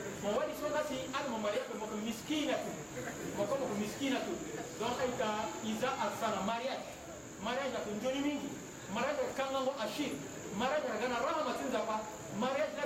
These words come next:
c'est avec la société. À la base, prophète, Tinzapa, tout. Mariage, là, Ghana. Prophète, quoi, que la papa, la maman, la exception, qui, Annabi Isa, alayhi salam,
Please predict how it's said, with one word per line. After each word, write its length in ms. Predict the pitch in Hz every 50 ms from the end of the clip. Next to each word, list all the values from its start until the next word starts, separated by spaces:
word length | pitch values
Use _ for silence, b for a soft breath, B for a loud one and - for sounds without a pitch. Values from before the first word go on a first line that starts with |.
| -
c'est 160 | - 254 247 240
avec 240 | 214 240 262 262
la 80 | 254 240
société. 480 | - 254 - 240 247 240 240 269 247 - - - - - - - - - -
À 160 | - 285 311
la 80 | 277 247
base, 240 | 311 311 311 311 302
prophète, 320 | 302 285 - 311 294 -
Tinzapa, 400 | 330 285 247 247 226 226 254 254 254 - -
tout. 320 | - 392 381 - - - - - - - - - - 190
Mariage, 320 | 226 247 262 277 - -
là, 80 | 254 254 233 214
Ghana. 220 | 208 208 214 226 - - - - - - - - - 262
Prophète, 320 | 262 - - 330 320 330 - -
quoi, 160 | - 370 381 370 -
que 80 | -
la 80 | 254 220
papa, 320 | 196 214 214 214 269 302
la 80 | 277 240
maman, 240 | 214 214 220 254 277 254
la 80 | 220 214
exception, 400 | - - - 185 202 196 - 247 240 254
qui, 80 | 269
Annabi 400 | - 214 208 233 247 - 208 -
Isa, 240 | - 254 262 214 196
alayhi 160 | 196 - - - -
salam, 320 | 202 202 196 190 180 -